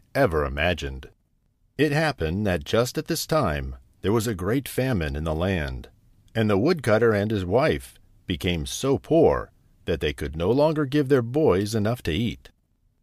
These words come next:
One night, after the boys had gone to bed, the husband, sighing deeply, said, "We cannot feed our children any longer, and to see them starve before our eyes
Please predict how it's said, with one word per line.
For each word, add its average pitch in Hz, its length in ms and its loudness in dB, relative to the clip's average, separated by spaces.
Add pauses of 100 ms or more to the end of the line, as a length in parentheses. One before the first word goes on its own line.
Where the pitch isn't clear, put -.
(240)
One 104 280 2
night, 101 400 0 (340)
after 87 300 0
the 120 100 0
boys 120 480 0
had 110 240 -6
gone 80 240 2
to 123 80 -2
bed, 69 460 -2 (480)
the 95 120 4
husband, 139 520 0
sighing 110 480 -2
deeply, 85 720 -4 (260)
said, 69 540 -4 (560)
"We 107 160 -2
cannot 139 440 -6
feed 131 400 -4
our 120 180 -4
children 107 580 -2
any 117 200 -2
longer, 110 640 -4 (480)
and 131 180 -4
to 123 100 0
see 170 160 -4
them 123 160 -4
starve 107 680 -4 (160)
before 147 460 -2
our 160 120 -2
eyes 117 600 -4